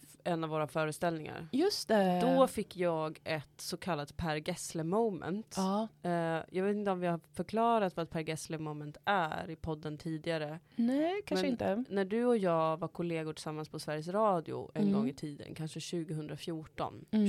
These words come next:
Speaker 1: tjugohundrafemton kanske. Nej, tjugohundrafjorton.
Speaker 2: Ja.
Speaker 1: Det var tidigt i våran relation.
Speaker 2: Ja, det var jättetidigt.
Speaker 1: Ehm, då var vi på Hotell Tylösand.
Speaker 2: Mm. På
Speaker 1: På
Speaker 2: S R-konferens,
Speaker 1: konferens.
Speaker 2: ja.
Speaker 1: Så här
Speaker 2: Just det.
Speaker 1: regionkonferens. Och
Speaker 2: Just det.
Speaker 1: då var Per Gessle där, för att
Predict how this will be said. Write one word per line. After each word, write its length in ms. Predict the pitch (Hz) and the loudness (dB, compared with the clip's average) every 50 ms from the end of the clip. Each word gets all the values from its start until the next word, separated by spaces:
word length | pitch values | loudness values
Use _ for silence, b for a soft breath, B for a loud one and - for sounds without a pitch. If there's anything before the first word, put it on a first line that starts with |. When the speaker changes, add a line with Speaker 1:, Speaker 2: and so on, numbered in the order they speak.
| 202 | 6
Speaker 1:
tjugohundrafemton 840 | 202 170 - 160 156 151 151 - - 175 165 160 160 _ - 185 160 151 | 4 2 0 -2 -6 -6 -6 -4 -6 -6 -4 -6 -8 _ -4 -4 -4 -4
kanske. 280 | - 139 151 - - - - 160 - _ | -8 -10 -10 -10 -14 -16 -16 -18 -14 _
Nej, 280 | - 202 190 214 294 320 | -2 0 0 0 0 -2
tjugohundrafjorton. 920 | - - 269 247 226 202 190 - 202 175 170 170 _ - 151 - - 175 - _ | -2 -2 0 2 0 0 0 0 -2 -2 -2 -4 _ -4 -4 -4 -6 -12 -8 _
Speaker 2:
Ja. 220 | 214 185 185 220 - - _ | -2 -2 -2 -4 -8 -6 _
Speaker 1:
Det 80 | - | 2
var 80 | 185 262 | 2 2
tidigt 480 | 277 - - 262 226 226 262 330 - - | 0 0 -2 0 0 2 2 0 -2 0
i 40 | |
våran 240 | 160 151 147 156 151 | -2 0 0 0 0
relation. 380 | 151 147 - - 156 - 165 - | -2 -4 -4 -6 -8 -8 -6 -4
Speaker 2:
Ja, 80 | 170 180 | -2 -2
det 60 | 196 | 0
var 80 | 202 208 | 0 0
jättetidigt. 520 | 202 - - 190 - 208 190 170 185 - B B B B B B B B B B B B B _ | -2 -4 -6 -6 -6 -6 -6 -6 -8 -10 B B B B B B B B B B B B B _
Speaker 1:
Ehm, 760 | 196 208 196 190 190 185 180 180 180 175 175 175 170 165 151 - | 2 2 4 6 6 6 6 6 6 4 2 0 -2 -4 -4 -6
då 300 | - 185 226 247 247 240 | 0 4 6 8 8 8
var 220 | 214 208 202 196 | 8 8 8 8
vi 180 | 185 180 180 170 | 8 4 2 0
på 200 | 170 - 175 165 | 0 0 -2 -2
Hotell 400 | 156 170 165 - 180 160 156 156 | -2 -2 -4 -2 0 0 0 -2
Tylösand. 800 | 151 - 170 156 165 - - 233 190 - - - - 69 - 165 - - | -2 -4 -4 -4 -4 -2 2 2 2 2 0 -4 -18 -18 -18 -18 -4 0
Speaker 2:
Mm. 180 | 226 240 269 320 - - _ _ _ _ - | 4 4 4 2 0 -12 _ _ _ _ 0
På 80 | - | 2
Speaker 1:
På 0 | |
Speaker 2:
S 180 | - 170 - - | 2 2 4 4
R-konferens, 280 | 165 165 - 202 214 202 | 2 4 4 4 4 4
Speaker 1:
konferens. 320 | 175 151 131 - - - - | 4 2 0 -4 -6 -8 -4
Speaker 2:
ja. 60 | - - 185 - - | -4 -4 -6 -6 -6
Speaker 1:
Så 120 | - 190 | 0 2
här 80 | 170 165 | 2 4
Speaker 2:
Just 160 | 170 175 170 | 2 0 0
det. 60 | 185 | 2
Speaker 1:
regionkonferens. 1080 | 185 196 180 165 151 143 151 - 156 156 - 190 151 - _ - - - - - - - _ - | 2 2 2 2 0 -2 -4 -4 -4 -2 0 -2 -2 -2 _ -14 -14 -14 -14 -16 -16 -18 _ 0
Och 80 | 190 196 | 0 0
Speaker 2:
Just 120 | 180 180 | 2 2
det. 60 | 233 | 2
Speaker 1:
då 200 | 254 262 269 254 | 4 8 8 8
var 180 | 233 196 185 175 | 8 8 4 4
Per 280 | - 190 180 180 175 | 4 0 -2 0 0
Gessle 360 | 220 208 - - - - 247 - | -2 -4 -4 -8 -4 -2 -2 0
där, 280 | 190 156 143 131 147 | 2 2 2 2 0
för 140 | 151 - 175 | 0 0 -2
att 180 | 170 170 - | -2 -2 -4